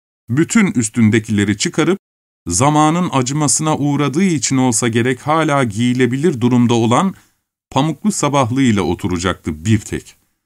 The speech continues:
Eğriye eğri, doğruya doğru. Başlangıçta epey zor geldi bu kısıtlı yaşam kendisine ama sonra alıştı.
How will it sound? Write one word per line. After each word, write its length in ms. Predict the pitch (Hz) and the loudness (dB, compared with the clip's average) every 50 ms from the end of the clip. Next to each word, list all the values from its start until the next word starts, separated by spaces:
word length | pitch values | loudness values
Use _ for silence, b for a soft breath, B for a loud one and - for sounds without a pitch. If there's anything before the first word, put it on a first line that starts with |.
| _ _ _ _ _ _ _ _ _ _ _ _ - | _ _ _ _ _ _ _ _ _ _ _ _ 2
Eğriye 680 | 156 196 214 214 175 190 175 170 143 131 170 185 165 | 2 4 4 2 2 2 2 2 2 2 4 2 2
eğri, 220 | 147 139 170 165 131 | 2 2 0 0 2
doğruya 460 | 143 147 135 117 110 107 127 139 117 | 2 2 2 4 2 2 2 0 0
doğru. 300 | 101 90 85 76 69 69 - _ _ _ _ _ - | -2 -2 -2 -2 -6 -10 -18 _ _ _ _ _ -2
Başlangıçta 760 | 151 160 139 - 170 165 165 165 156 151 - - - 151 - - | -2 -2 -2 -2 -2 -2 0 0 -2 -2 -4 -4 -6 -6 -4 -2
epey 320 | 180 185 - - 156 156 151 | -4 -4 -2 -4 -4 -4 -2
zor 280 | 117 104 135 127 110 | 0 2 2 2 2
geldi 420 | 87 98 98 92 87 90 92 82 95 | 2 0 -2 -2 -2 -4 -4 -4 -4
bu 120 | 107 104 | -6 -4
kısıtlı 420 | - - 120 - 117 107 - 110 104 | -2 -4 -2 -2 -4 -6 -4 0 0
yaşam 360 | 101 95 90 - 104 95 90 | 0 0 0 -2 -2 -4 -2
kendisine 680 | - - 98 92 90 85 82 - - 92 90 85 - - | -2 -2 -2 -2 -2 -4 -6 -6 -4 -4 -4 -6 -4 -2
ama 300 | - 156 147 135 120 110 | -2 0 0 0 -2 -2
sonra 360 | - - 180 180 139 113 127 | -2 -2 -2 0 0 0 0
alıştı. 500 | 131 117 98 90 85 - - - 78 69 | 0 0 0 0 -2 -4 -4 -8 -8 -10